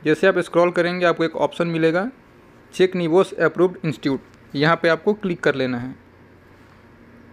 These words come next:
जैसे आप क्लिक करेंगे एक पेज ओपन होगा निवोस का, इसमें आपको क्या करना है, देखेंगे यहाँ पे लिखा है select your qualification,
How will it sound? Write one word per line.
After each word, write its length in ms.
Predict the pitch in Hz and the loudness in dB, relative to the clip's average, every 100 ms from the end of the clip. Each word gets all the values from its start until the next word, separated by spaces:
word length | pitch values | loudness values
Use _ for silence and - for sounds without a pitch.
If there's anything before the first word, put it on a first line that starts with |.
| - - - - - - - | -20 -20 -20 -20 -20 -20 -14
जैसे 280 | 139 151 151 | -2 0 2
आप 100 | 196 | 0
क्लिक 180 | - 196 | 0 -2
करेंगे 300 | - 196 190 | 0 0 2
एक 120 | 185 - | -2 0
पेज 160 | 180 | 0
ओपन 280 | 175 170 180 | 0 0 0
होगा 180 | 175 180 | 2 2
निवोस 360 | 170 143 165 - | 2 0 0 0
का, 140 | 180 | 0
इसमें 260 | 151 151 180 | 0 -2 -2
आपको 140 | 165 165 | -2 0
क्या 180 | 175 170 | 0 0
करना 260 | 175 165 | 0 -2
है, 220 | 151 196 208 - - - - - - - - - - | -4 -4 -12 -18 -20 -20 -20 -20 -20 -20 -20 -20 -14
देखेंगे 380 | - 151 185 190 | -4 -2 0 2
यहाँ 180 | 185 180 | 2 2
पे 80 | 175 | 0
लिखा 240 | 160 180 | 0 2
है 100 | 190 | 2
select 360 | 190 160 170 175 | 2 0 0 -2
your 140 | 160 | 2
qualification, 680 | 165 151 156 143 139 131 | 2 0 0 0 0 -2